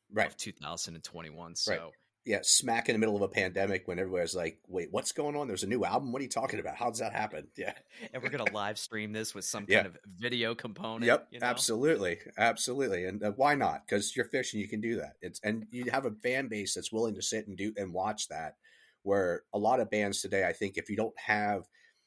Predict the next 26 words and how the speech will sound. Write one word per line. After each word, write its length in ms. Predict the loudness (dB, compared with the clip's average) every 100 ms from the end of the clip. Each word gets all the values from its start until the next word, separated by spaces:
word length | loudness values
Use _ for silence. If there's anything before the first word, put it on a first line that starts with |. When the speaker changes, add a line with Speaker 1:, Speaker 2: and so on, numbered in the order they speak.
| _ _ _ -4
Speaker 1:
like, 200 | -4 -4 _ -2
music 360 | 2 2 0
changing 380 | 0 2 2 0
every 140 | -2
three 200 | -2 -2
and 100 | 0
a 40 | 0
half 200 | 0 0
minutes, 380 | -2 0 -2 -4
or 280 | -2 -2 -4
you're 180 | -4 -2
not 240 | -2 -4 -4
entertaining 500 | -4 -2 -2 0 -2
them 100 | -4
with 140 | -8
the 60 | -4
videos, 460 | 0 2 2 2
or 60 | 0
you're 100 | -2
not 160 | -2 -2
entertaining 400 | -4 -2 -2 -2
them 80 |
with 140 | -6 0
this, 300 | 2 2 -2
it's 280 | -6 -8 -6
like 160 | -6